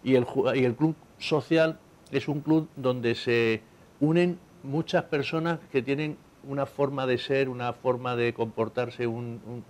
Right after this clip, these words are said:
un cierto estilo parecido entre, y que buscan afinidades. Y esas personas, pues lo primero es que son residentes o,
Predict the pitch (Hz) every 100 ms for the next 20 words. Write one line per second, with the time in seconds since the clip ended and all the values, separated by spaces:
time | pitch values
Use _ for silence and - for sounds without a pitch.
0 | 123 123 - 139 123 147 143 139 - -
1 | 127 120 - - 151 135 165 - - -
2 | 110 113 - 135 143 131 117 - - -
3 | 110 107 110 120 120 127 123 - 110 104
4 | 98 95 85 - - 120 127 123 120 120
5 | 127 131 135 - - - - 107 107 101
6 | 110 101 113 113 131 139 151 - 117 -
7 | 120 - 120 120 135 113 113 113 127 117
8 | 120 135 - - 131 147 143